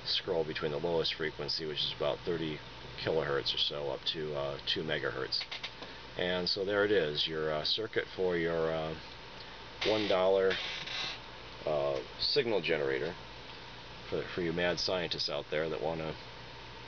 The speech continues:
do all sorts of crazy stuff, make your own circuit boards, make, uh, high voltage equipment.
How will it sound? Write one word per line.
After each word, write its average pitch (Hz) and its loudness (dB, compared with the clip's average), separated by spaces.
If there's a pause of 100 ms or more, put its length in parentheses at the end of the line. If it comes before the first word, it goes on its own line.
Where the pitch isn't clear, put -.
(640)
do 87 2
all 82 4
sorts 85 0
of 73 -6
crazy 82 0
stuff, 78 0 (140)
make 78 -2
your 80 0
own 80 -2
circuit - -2
boards, 78 0 (840)
make, 80 0
uh, 76 4
high 80 2
voltage 76 -2
equipment. 82 -4